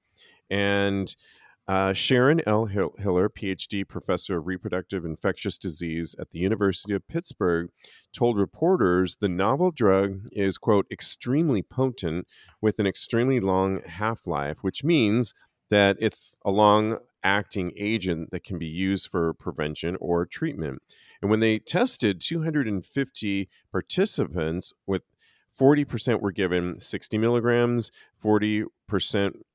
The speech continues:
were given a hundred and twenty milligrams, and the remaining got a placebo, twenty percent.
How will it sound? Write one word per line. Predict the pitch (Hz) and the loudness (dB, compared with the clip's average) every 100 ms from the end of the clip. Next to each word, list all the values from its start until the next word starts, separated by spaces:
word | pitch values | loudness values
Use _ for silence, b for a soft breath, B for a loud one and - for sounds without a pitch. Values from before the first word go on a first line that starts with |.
| _ _ _ | _ _ _
were | 98 | -6
given | 90 101 90 90 - | -2 0 2 0 -2
a | |
hundred | 85 104 98 90 | -6 -2 2 2
and | 78 76 | 0 -6
twenty | - 190 226 139 | -2 0 2 2
milligrams, | 90 82 78 80 80 82 | 2 0 -2 -2 -2 -4
and | 90 | -2
the | 85 | 0
remaining | 90 90 104 104 92 | 0 0 -2 -2 -4
got | 87 82 - | -2 -2 -2
a | 85 80 | -4 -6
placebo, | - 90 - 117 76 69 | -6 -10 -8 -6 -6 -8
twenty | - 85 80 | -6 -4 -6
percent. | - - 98 69 | -8 -6 -4 -4